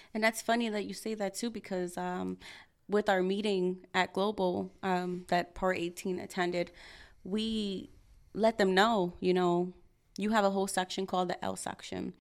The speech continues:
and there is about thirteen to fifteen lanes. I can't even remember because I, like, don't even wanna go back there. It's a hellhole. But thirteen to fifteen lanes, super packed. You know, there is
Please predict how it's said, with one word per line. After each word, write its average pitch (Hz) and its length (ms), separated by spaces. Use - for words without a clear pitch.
and 180 500
there 180 440
is 180 120
about 180 480
thirteen 202 400
to 196 100
fifteen 185 500
lanes. 185 640
I - 40
can't 180 200
even 175 120
remember 170 340
because 165 240
I, 170 80
like, 170 340
don't 170 200
even 170 200
wanna 170 160
go 165 160
back 160 280
there. 180 180
It's - 240
a - 100
hellhole. 165 520
But 190 140
thirteen 208 340
to 214 100
fifteen 202 440
lanes, 180 360
super 220 520
packed. - 560
You 185 160
know, 170 400
there 208 360
is 202 400